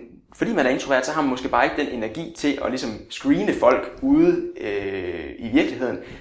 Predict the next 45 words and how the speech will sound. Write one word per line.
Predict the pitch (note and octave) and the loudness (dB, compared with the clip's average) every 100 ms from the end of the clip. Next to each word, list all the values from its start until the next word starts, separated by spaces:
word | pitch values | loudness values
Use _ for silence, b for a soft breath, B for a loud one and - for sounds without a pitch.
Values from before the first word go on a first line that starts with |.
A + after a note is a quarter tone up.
| B | B
Men | |
så | F3 | -6
kan | F3+ | -2
man | C3 | -4
screene | - D3 E3 | 0 -2 4
folk | C#3 C#3 B2 | 4 4 2
på, | A2 - | -4 -4
på | |
nettet | A2+ D3 G3 - | -2 -2 -2 -4
og | - | -6
finde | A#2+ | -6
frem | C3+ C#3+ | -2 -4
til, | - | -2
hvem | C3+ | -2
er | D3 | -2
det | - | 0
så, | B2 | -2
jeg | |
skal | A2 A2 | -2 -6
mødes | A#2 B2 | -6 -6
med | G#2+ | -8
i | |
virkeligheden. | A2+ A#2 - | -8 -8 -10
Fordi | A2+ A#2 | -8 -6
vi | A2 | -4
kan | A#2 | -2
alle | C3+ | -2
sammen | C#3 | -2
blive | A#2+ C3+ | -2 0
enige | D3 | 0
om, | A2+ A2+ | 0 0
at | G#2 - B B B | -4 -6 B B B
man | - G2 | -4 0
kan | C#3 | 0
ikke | C#3 | 0
knytte | - C#3+ D#3 | 0 0 0
så | - | -2
tæt | - E3+ E3+ | -4 -4 -4
en | - - | -6 -6
relation, | G#2 - D3+ A#2 - | -6 0 0 0 -2
når | A#2 - | -2 0
vi | G2 | -2
er, | G2 A#2 - | 0 0 0
øh, | G#2+ G#2 | -6 -2
virtuelt, | C3 C3+ G#2 G#2 | -2 -2 -6 -6